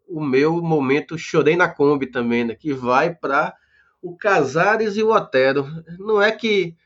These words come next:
os dois rapazes do Atlético Mineiro foram flagrados disputando uma pelada numa transmissão ao vivo,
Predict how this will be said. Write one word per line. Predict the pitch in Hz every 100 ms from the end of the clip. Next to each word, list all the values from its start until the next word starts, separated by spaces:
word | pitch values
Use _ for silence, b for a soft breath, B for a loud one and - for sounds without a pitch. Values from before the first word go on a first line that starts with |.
| _ _ _
os | 175 156
dois | 139 190 196
rapazes | 185 - 160 160 160
do |
Atlético | 156 151 151 -
Mineiro | 147 143
foram | - 165
flagrados | 165 - 185 185 135 139 151 151 135 127 - - _ _ _ _ _ _ _ _
disputando | 160 208 - 185 185 175 180
uma | 240 240
pelada | 196 143 147 165 147 127 -
numa | 143
transmissão | 135 156 131 151
ao | 123 113
vivo, | 123 151